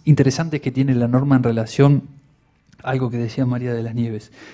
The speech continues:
que es, eh, la amplia legitimación. El artículo cuatro, en consonancia de lo establecido en los pactos internacionales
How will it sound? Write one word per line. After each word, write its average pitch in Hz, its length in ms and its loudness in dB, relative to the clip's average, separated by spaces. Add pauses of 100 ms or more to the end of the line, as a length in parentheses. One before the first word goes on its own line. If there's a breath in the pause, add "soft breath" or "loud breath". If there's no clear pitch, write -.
que 123 240 0
es, 131 220 -2
eh, 110 640 0
la 139 240 4
amplia 170 280 2
legitimación. 117 840 -4
El 135 100 0
artículo 143 540 4
cuatro, 143 640 4 (180 loud breath)
en 120 100 -4
consonancia 131 760 2
de 117 140 0
lo 110 120 2
establecido 110 840 -2
en 117 140 -4
los 107 100 -4
pactos 135 380 -8
internacionales 120 800 -2